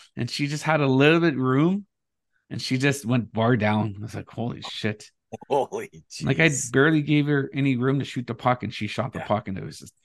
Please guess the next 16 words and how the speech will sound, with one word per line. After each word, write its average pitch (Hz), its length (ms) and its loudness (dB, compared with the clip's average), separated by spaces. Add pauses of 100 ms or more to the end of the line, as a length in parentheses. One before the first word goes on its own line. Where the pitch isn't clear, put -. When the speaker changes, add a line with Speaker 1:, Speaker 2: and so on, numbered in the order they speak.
(340)
Speaker 1:
went 107 200 -10
bar 104 200 -6
down. 107 180 -8
I - 20 -10
was - 100 -12
like, - 120 -18 (180)
"Holy 139 300 -6
man." 107 420 -8 (260)
Speaker 2:
<laughs> - 100 -4 (520)
Speaker 1:
So 110 220 -6
she, - 220 -8 (240)
yeah, 127 300 2
her 127 160 0
and 131 100 2
Bridget 113 300 0
are, 123 180 -2